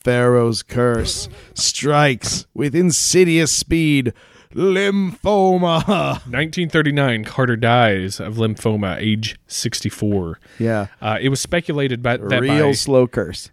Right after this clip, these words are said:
Speaker 2: that by, uh, nineteen twenty-nine, twenty-two people connected to the opening of the tomb were dead.
Speaker 1: Well, I mean, and, and that, that's the thing. I mean, the indisputable fact about this is that everyone connected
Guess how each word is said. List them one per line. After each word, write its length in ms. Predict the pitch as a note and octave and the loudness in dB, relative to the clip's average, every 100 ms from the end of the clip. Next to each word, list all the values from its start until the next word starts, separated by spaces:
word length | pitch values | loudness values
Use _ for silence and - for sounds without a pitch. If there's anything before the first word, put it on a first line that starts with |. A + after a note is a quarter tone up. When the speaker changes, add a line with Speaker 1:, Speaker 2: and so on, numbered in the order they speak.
| - | -10
Speaker 2:
that 280 | C#3+ D3 B2+ | -4 -2 -2
by, 320 | C3+ B2+ A#2 | -2 -2 -2
uh, 180 | A#2 A2+ | -2 -4
nineteen 440 | A2 C#3+ C#3+ D3 | -2 -4 -4 -6
twenty-nine, 840 | B2 D3 B2 C3 F3 C#3+ A2 A2 - _ _ - | -4 -4 -2 -2 0 0 0 -4 -10 _ _ -18
twenty-two 480 | - E3 D#3+ - D3 | -4 0 0 -2 0
people 260 | E3 C3+ | 0 0
connected 400 | A2 A#2 G#2+ A2 G2+ | -2 0 -2 -2 -4
to 80 | |
the 140 | A2 G#2 | -2 2
opening 300 | G#2+ A2 G#2+ | 2 0 -2
of 80 | G2 | -4
the 80 | |
tomb 240 | G2+ A#2+ G2+ | -4 -4 -4
were 80 | F#2+ | -4
dead. 300 | F#2+ B1+ - - - - - | -6 -8 -12 -20 -20 -18 -4
Speaker 1:
Well, 280 | D#3+ C#3 - | 0 0 0
I 60 | |
mean, 180 | D#3+ D3 | 0 2
and, 180 | D3 D3 D3 | 0 -4 -2
and 160 | C#3+ | 0
that, 240 | D#3+ A3 _ - | 0 0 _ -6
that's 300 | D3+ A3+ - | 0 0 0
the 100 | D3+ | -2
thing. 240 | G3+ D3 | 0 0
I 60 | B2+ | 0
mean, 260 | C3 A#2 - _ - | -2 -4 -8 _ -2
the 160 | C#3+ | 2
indisputable 540 | E3 F#3 E3+ G3 D#3+ B2+ | 2 2 -2 0 0 0
fact 480 | - F#3+ G#3 A3+ A2 | 0 2 2 0 -4
about 300 | F#2 E2+ - | -6 -8 -12
this 340 | - - - _ _ _ _ _ - | -14 -12 -16 _ _ _ _ _ -2
is 200 | C3+ A#2 | 0 2
that 260 | B2+ - _ _ - | 0 0 _ _ 2
everyone 840 | E3 F#3+ B2+ A2 E2 F2 - F#2 _ _ _ - | 4 4 2 -2 -4 -10 -12 -18 _ _ _ -2
connected 760 | D3 C3+ B2+ A#2+ - F2+ E2 | 2 2 2 -2 -4 -4 -6